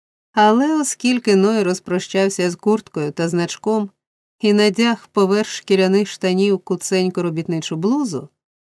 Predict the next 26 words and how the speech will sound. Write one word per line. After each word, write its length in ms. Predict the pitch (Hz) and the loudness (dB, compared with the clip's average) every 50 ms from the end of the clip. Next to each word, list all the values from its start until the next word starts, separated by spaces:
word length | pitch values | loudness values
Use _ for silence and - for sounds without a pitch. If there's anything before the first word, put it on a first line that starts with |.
| _ _ _ | _ _ _
то, 200 | - 302 320 339 | -2 0 0 2
здавалось, 640 | 294 240 262 247 226 240 262 277 277 277 262 - - | 2 2 2 2 2 2 0 0 0 0 -2 -2 0
не 140 | 214 202 202 | 0 2 2
було 240 | 185 202 208 220 | 2 2 2 2
ніяких 640 | 226 214 202 190 185 185 185 190 190 185 190 190 - | 2 2 2 4 4 2 0 0 -2 -4 -4 -4 -4
видимих 380 | 170 175 170 156 151 156 156 | -4 -2 -2 -2 -2 -4 -6
причин, 560 | - - 156 151 151 - - - 262 269 262 - _ _ _ _ | -6 -8 -8 -8 -8 -6 -4 -4 -2 -2 -2 -4 _ _ _ _
щоб 360 | - - - - 269 285 269 | -16 -16 -8 -4 -2 0 2
його 280 | 262 262 254 240 240 220 | 2 4 4 4 4 2
зовнішність 800 | 185 175 185 190 202 214 226 240 233 - - 240 247 233 - | 2 2 2 2 4 2 2 0 -2 -2 -2 -2 -2 -2 -4
привертала 600 | - 190 180 175 175 175 170 - 175 175 175 175 165 | -6 -4 -2 0 0 -2 -2 -2 -2 -2 -2 -2 -2
до 140 | 151 160 156 | -4 -4 -6
себе 380 | - - - 170 160 156 156 | -6 -6 -6 -6 -4 -4 -6
в 40 | 151 | -8
трактирі 540 | - - - 190 - - 190 202 214 226 220 | -8 -10 -10 -10 -6 -4 -2 -2 -2 -2 -4
таку 280 | - 175 156 - 170 | -6 -6 -6 -4 -4
увагу. 600 | 165 170 175 175 175 175 151 135 135 - - 123 - _ _ _ _ _ _ _ _ _ _ _ _ _ _ _ _ _ _ _ _ _ _ _ _ _ _ _ _ _ _ _ | -4 -2 -2 -4 -4 -4 -4 -6 -8 -10 -14 -18 -18 _ _ _ _ _ _ _ _ _ _ _ _ _ _ _ _ _ _ _ _ _ _ _ _ _ _ _ _ _ _ _
"Це, 540 | - - - - 202 196 190 190 185 185 180 - | -16 -14 -8 -2 0 2 2 2 2 0 -2 -2
коли 280 | - 208 190 185 185 185 | -2 -2 0 2 2 2
не 100 | 185 180 | 0 0
помиляюсь, 920 | - 185 180 180 180 175 180 175 175 175 180 175 175 - - - - - | -2 -2 -2 0 0 0 0 -2 -2 -2 -2 -2 -4 -6 -8 -10 -12 -12
трактир 720 | - 175 175 170 165 - _ - 175 175 175 170 - - _ _ _ _ _ | -8 -6 -6 -6 -6 -8 _ -4 -2 -2 -2 -4 -6 -12 _ _ _ _ _
Три 180 | - 175 175 165 | -6 -4 -4 -4
Каліки?" 600 | 160 - 170 160 151 147 143 - - 208 220 240 _ _ _ _ _ _ _ _ _ _ | -2 -4 -4 -2 -4 -4 -4 -4 -2 -2 -2 -4 _ _ _ _ _ _ _ _ _ _
спитав 500 | - - - - 233 226 - 240 233 226 | -16 -12 -6 -4 -4 -4 -2 -2 -2 -2
Ной. 320 | 226 233 233 226 220 - | -2 -2 -2 -4 -6 -10